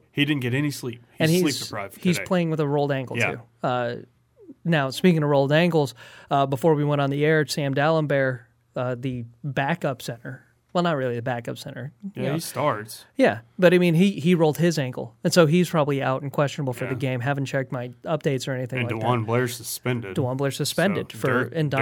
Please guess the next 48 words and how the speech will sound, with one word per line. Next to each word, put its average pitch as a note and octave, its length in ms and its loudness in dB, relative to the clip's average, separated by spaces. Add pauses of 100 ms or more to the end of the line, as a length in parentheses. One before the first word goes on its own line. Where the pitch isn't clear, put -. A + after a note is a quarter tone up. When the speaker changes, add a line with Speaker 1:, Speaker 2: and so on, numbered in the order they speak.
(140)
Speaker 1:
Dirk - 100 -10
was C#3 120 0
Speaker 2:
Suh. F3+ 80 2
Speaker 1:
playing, A#2 260 0 (180)
Dirk C#3+ 260 2
was C3 140 -2
playing B2+ 280 0
the A2+ 80 -2
five A2+ 300 0
when G2+ 160 -10
we G#2 100 -6
started G#2+ 340 -4
recording. G#2 480 -10
Speaker 2:
Isn't D#3+ 140 0
that D3 140 2
weird? C3+ 280 0 (160)
Speaker 1:
Yeah. G2 180 -4 (360)
Speaker 2:
Yeah, B2 200 -2 (160)
with, D#3 280 -6 (300)
which, - 420 2 (1500)
you F#3+ 120 2
know, C#3+ 200 2
if, D3+ 240 0
if D3 160 -2
Speaker 1:
They D#3 80 2
Speaker 2:
Dalembert's D3+ 380 6
Speaker 1:
have D3+ 140 6
Speaker 2:
out D3 160 6
Speaker 1:
a, - 20 -6
they C3+ 200 2
have E3+ 180 0
a C#3+ 60 -2
game B2 320 2
plan G2 260 -10
for G#2 180 -12
that, F#2 320 -10
so, A2 180 -4
I G#2+ 60 -2
mean, G#2+ 200 -6
it's G#2+ 160 -14
not C#3 180 -2
a G#2+ 40 -8
problem. G#2 460 -4
They're G#2 140 -10
just G#2 200 -14
not A2 260 -10
used A2 320 -10
to G2 140 -16